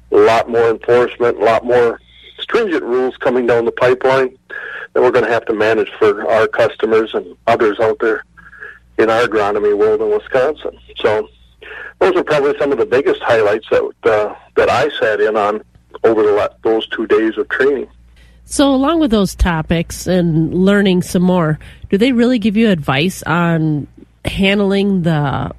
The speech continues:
Speaker 2: herbicides to control the weeds and, you know, double spraying or timing and stuff like that?
Speaker 1: So most of the presenters are university presenters, and they were from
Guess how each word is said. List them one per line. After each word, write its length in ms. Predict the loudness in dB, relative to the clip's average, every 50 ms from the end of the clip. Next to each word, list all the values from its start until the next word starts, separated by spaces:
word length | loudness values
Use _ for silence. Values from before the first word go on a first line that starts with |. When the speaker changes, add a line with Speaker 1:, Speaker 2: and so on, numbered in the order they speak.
| -16 -10 -4
Speaker 2:
herbicides 800 | -2 0 0 0 0 -2 -2 -2 -2 0 0 0 -2 -4 -6 -8
to 140 | -6 -6 -4
control 520 | -2 -2 -2 -2 -2 -2 0 0 2 2
the 120 | 0 0 0
weeds 520 | 0 0 0 0 0 0 -2 -2 -2 0
and, 320 | 0 2 2 2 2 0 -2 -4 -10 -18 -20 -20 -20 -18 -6 -2
you 80 | 0
know, 200 | 0 2 0 0
double 460 | -2 -2 -2 0 0 0 0 -2 -4 -4
spraying 640 | -6 -10 -6 -2 -2 0 0 0 0 0 0 0 0 -2
or 360 | -2 -2 -2 -2 -2 -4 -6 -8 -12 -20 _ _
timing 600 | -4 -2 0 0 0 0 0 0 0 0 0 0
and 220 | 0 0 0 -2 -2
stuff 240 | -4 -4 -2 -2 -2
like 140 | -2 0
that? 260 | 0 0 0 0 -2 -4 -8 -16 -20 _ _ _ _ _ _ _ _ _ _ _ -16 -14 -14 -12 -14 -14 -16 -6 -2
Speaker 1:
So 320 | -2 0 0 0 -2 -2 -2
most 280 | -4 -4 -4 -2 -2
of 80 | -2 -2
the 80 | 0
presenters 480 | 0 0 0 2 2 2 2 2 2 2
are 100 | 2 2
university 600 | 2 2 2 2 2 2 2 2 0 -2 -2 -2
presenters, 640 | 0 0 -2 0 2 2 2 2 2 0 0 -2 -2 -2
and 120 | 0 2
they 80 | 2 2
were 160 | 2 0 -2
from 460 | 0 0 0 2 2 0 -4 -8